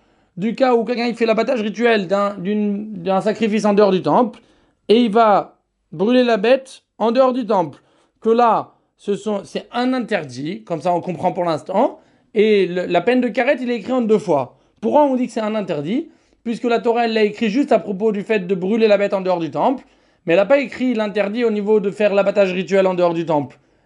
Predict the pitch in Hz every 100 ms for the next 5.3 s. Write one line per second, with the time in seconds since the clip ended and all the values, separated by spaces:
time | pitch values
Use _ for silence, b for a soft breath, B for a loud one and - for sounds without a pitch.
0 | - 156 170 202 214 247 277 196 233 233
1 | - 240 220 226 185 160 156 - b b
2 | b b b b - 175 180 220 196 -
3 | 285 262 269 233 208 214 233 226 262 208
4 | 220 214 214 196 196 240 311 247 220 254
5 | 285 - -